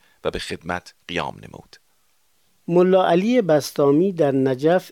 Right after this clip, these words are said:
Speaker 2: ابتدا به زیارت مرقد حضرت علی رفت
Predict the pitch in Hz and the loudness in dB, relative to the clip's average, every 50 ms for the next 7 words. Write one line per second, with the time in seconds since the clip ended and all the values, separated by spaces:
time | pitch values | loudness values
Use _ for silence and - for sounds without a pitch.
0 | _ - 147 139 - - 143 139 147 170 190 185 165 151 135 127 127 135 135 135 | _ -4 -4 -4 -4 -4 -4 0 2 2 2 2 0 -2 -2 -2 -4 -2 0 2
1 | 131 143 165 165 - 175 170 156 143 135 127 127 - 160 175 190 175 131 135 135 | 2 2 0 0 0 0 0 0 0 0 -2 -2 -2 -2 0 0 -2 -2 -4 -4
2 | 127 143 147 - - - - 131 127 127 131 113 80 78 80 - _ _ _ | -2 -2 -4 -4 -6 -10 -8 -8 -8 -6 -8 -8 -10 -14 -18 -20 _ _ _